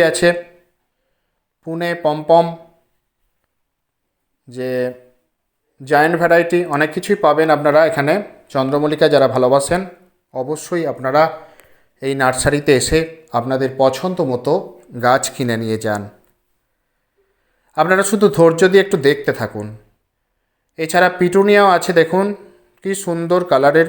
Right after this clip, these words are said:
পিটুনিয়া। এছাড়াও আমি দেখাবো যেখানে রাখা আছে সেলোসিয়া আছে, বিভিন্ন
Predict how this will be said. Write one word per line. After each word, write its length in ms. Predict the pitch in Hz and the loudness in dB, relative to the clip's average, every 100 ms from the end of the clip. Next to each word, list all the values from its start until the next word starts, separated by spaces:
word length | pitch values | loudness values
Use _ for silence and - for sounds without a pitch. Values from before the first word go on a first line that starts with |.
| 165 | 0
পিটুনিয়া। 460 | 135 147 160 160 165 170 131 | -4 -4 0 2 2 0 -2
এছাড়াও 300 | 131 175 185 | 0 2 2
আমি 80 | 190 151 | 2 2
দেখাবো 340 | 135 175 170 143 131 | 2 0 2 0 0
যেখানে 220 | 143 147 127 | 0 2 2
রাখা 200 | 123 147 147 | 0 0 0
আছে 140 | 139 131 | -2 0
সেলোসিয়া 480 | 147 147 156 170 160 147 | 2 4 2 4 4 4
আছে, 220 | - 160 156 160 - _ _ _ _ _ _ _ _ _ _ _ _ _ _ _ _ - | 2 0 0 -2 -14 _ _ _ _ _ _ _ _ _ _ _ _ _ _ _ _ -10
বিভিন্ন 380 | 175 202 214 | -6 -4 -2